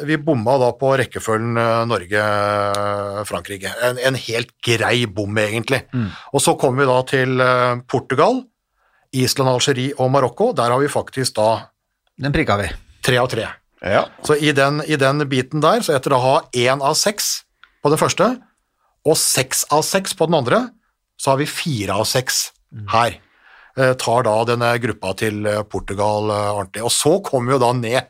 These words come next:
Speaker 1: <laughs> i det der rottereiret med, med gruppe, eh, G, med E M-vertene og Sverige, og gruppe H da med Slovenia, Russland og Hviterussland. Der gikk det vel ikke så bra.
Speaker 2: Der må du være Snåsamannen for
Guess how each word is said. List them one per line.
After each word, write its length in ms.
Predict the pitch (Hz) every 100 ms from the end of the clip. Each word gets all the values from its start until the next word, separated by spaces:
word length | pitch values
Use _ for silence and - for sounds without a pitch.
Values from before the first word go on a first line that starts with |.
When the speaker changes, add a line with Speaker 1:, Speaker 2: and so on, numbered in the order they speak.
| -
Speaker 1:
<laughs> 140 | - -
i 100 | 104
det 240 | 139 131
der 240 | 127 131 131
rottereiret 760 | 131 - 113 117 113 120 151 - - - -
med, 380 | 120 123 127 - 151
med 180 | 123
gruppe, 340 | 120 117 - 127
eh, 500 | 143 127 120 120 117
G, 300 | 120 127 160 233 - - - - - - _
med 160 | 131 143
E 200 | 151 120 98
M-vertene 760 | 104 110 110 117 - 117 113 117
og 120 | 117
Sverige, 720 | - 113 107 101 101 117 170
og 160 | 127 117
gruppe 280 | 113 - 120
H 460 | - 110 113 151
da 180 | 147 120
med 260 | 117 117 110
Slovenia, 680 | - 113 104 95 98 110 107
Russland 360 | 95 - 104
og 60 | 113
Hviterussland. 560 | 104 82 90 - 151 185 - - - - - - _ _ _ _ -
Der 140 | -
gikk 160 | 90 -
det 80 | 85
vel 80 | -
ikke 140 | -
så 200 | - - 78 80
bra. 140 | - 87
Speaker 2:
Der 120 | 151
må 160 | 165 185
du 60 |
være 160 | 202 196
Snåsamannen 640 | 190 143 113 131 123 127
for 120 | 143